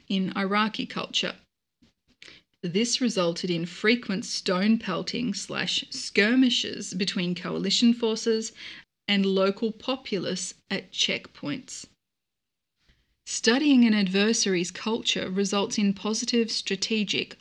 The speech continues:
operational, and tactical outcomes. The following mentioned arguments highlight certain positive reasons.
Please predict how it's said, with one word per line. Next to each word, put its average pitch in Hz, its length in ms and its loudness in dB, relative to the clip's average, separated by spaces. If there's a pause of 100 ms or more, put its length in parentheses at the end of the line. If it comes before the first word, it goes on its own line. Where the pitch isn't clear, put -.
operational, 190 920 -2
and 196 220 0
tactical 185 640 -8
outcomes. - 800 -6 (840)
The 208 160 -2
following 254 600 4
mentioned 208 500 2
arguments 196 560 -2
highlight 214 560 0
certain 254 460 2
positive 202 560 -2
reasons. - 680 -8